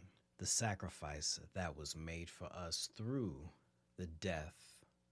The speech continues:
burial, and resurrection of Jesus Christ. And if there's one message that we can take away from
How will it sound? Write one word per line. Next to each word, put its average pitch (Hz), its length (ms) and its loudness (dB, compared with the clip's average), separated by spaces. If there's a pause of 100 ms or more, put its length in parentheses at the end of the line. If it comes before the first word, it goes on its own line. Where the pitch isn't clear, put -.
burial, 78 640 -2 (840)
and 120 240 8
resurrection 127 760 6 (840)
of 87 60 -2
Jesus 78 340 2
Christ. - 600 -2 (680)
And 127 100 6
if 110 140 6
there's 113 680 8 (600)
one 151 260 10
message 135 360 8
that 101 80 6
we 95 100 4
can 92 120 0
take 98 200 4
away 92 300 4
from 95 720 2